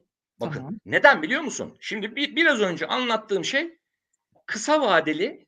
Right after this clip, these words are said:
Speaker 1: daha fazla sıfır üç ay mantığıyla trade eden yatırımcıları ilgileniyor. Açık söylemek gerekirse.
Speaker 2: Hı hı.
Speaker 1: Ama bizi izleyen iki bin kişinin içinde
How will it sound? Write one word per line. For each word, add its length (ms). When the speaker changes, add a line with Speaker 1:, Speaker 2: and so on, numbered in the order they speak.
Speaker 1:
daha 360
fazla 380
sıfır 460
üç 260
ay 180
mantığıyla 720
trade 360
eden 160
yatırımcıları 680
ilgileniyor. 460
Açık 220
söylemek 420
gerekirse. 440
Speaker 2:
Hı 60
hı. 140
Speaker 1:
Ama 180
bizi 220
izleyen 320
iki 220
bin 100
kişinin 340
içinde 540